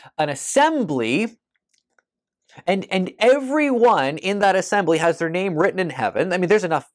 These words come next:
to meditate on that, uh, sort of off to the side, by the way, to think that your name is actually written in heaven through Jesus. That there actually is a book of life, and your name,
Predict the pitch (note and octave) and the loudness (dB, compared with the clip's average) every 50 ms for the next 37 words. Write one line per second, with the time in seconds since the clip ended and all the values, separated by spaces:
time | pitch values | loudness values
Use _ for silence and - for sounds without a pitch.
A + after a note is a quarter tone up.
0 | _ - - C#3+ C3 C3+ C3+ A#2+ - B2 G#2+ F2+ F#2+ G2 A#2+ C3 D3+ D3 C#3 - | _ -10 -8 -4 -2 -2 -2 -2 -4 -4 -4 -4 -4 -4 0 2 2 2 0 -2
1 | - _ _ _ _ _ - B2 G#2 G2 F#2+ F#2 A2+ A#2 A2 _ G#2+ C3+ D3 B2 | -8 _ _ _ _ _ -2 0 0 0 -4 -10 -12 -18 -20 _ -8 -6 -6 -2
2 | A2 D3+ D3+ C#3 - - A2 F#2+ - - - D3 C3+ - - E2 F2+ _ G#2 F2 | 0 2 2 2 2 -2 -12 -12 -4 0 2 2 2 2 -2 -8 -8 _ -4 -4
3 | E2+ F2 F#2 E2+ B1+ C#2+ F2+ B2 C3 - - - - - - - D#3+ D3 G3+ E3+ | -4 -6 -8 -10 -10 -8 -8 -8 -10 -10 -20 -20 -20 -20 -8 -6 -2 -2 0 0
4 | D#3+ D3+ D3+ D#3+ F#3 G3 A3 G#3+ F3+ D3 D#3+ F3 F3 D#3+ C#3 C3+ - - C#3+ E3 | -2 -2 2 2 4 4 4 2 2 -2 -2 -4 -4 -4 -6 -6 -2 2 2 4
5 | G3 G3+ F#3+ - - - G2 A2 C3+ F#3 D3 C#3+ B2 G2+ F#2+ - - D3 D#3 D3 | 4 2 0 -4 -14 -12 -8 -2 -2 -2 -2 -4 -10 -12 -12 -10 -6 -4 -4 -4
6 | A#2+ G2 F2 - - G2+ G2 G2 G2 G2+ A2 G2+ F2 - - - _ - - - | -4 -10 -12 -14 -12 -12 -12 -10 -10 -10 -10 -10 -10 -12 -18 -20 _ -20 -20 -20
7 | - _ _ _ _ _ _ _ _ _ _ _ _ _ _ _ _ _ _ _ | -20 _ _ _ _ _ _ _ _ _ _ _ _ _ _ _ _ _ _ _
8 | _ _ _ _ _ _ _ _ _ _ _ _ _ _ _ _ _ _ _ - | _ _ _ _ _ _ _ _ _ _ _ _ _ _ _ _ _ _ _ -2
9 | C3+ D#3 F#3 F3 - F3+ F3 F3 D#3+ D3+ B2 D#3+ D#3+ D#3+ C#3+ A#2+ A#2+ C3+ D3 B2+ | 0 0 0 0 0 -4 -4 -2 -2 -2 -2 -2 -2 -2 -4 -4 -2 0 0 0
10 | A2 - A2 A#2 A#2+ A#2 G#2+ A2 A2 A#2 B2 C3+ B2 G2 E2+ - | -2 -6 -10 -12 -12 -12 -12 -10 -6 -6 -4 -4 -6 -8 -10 -14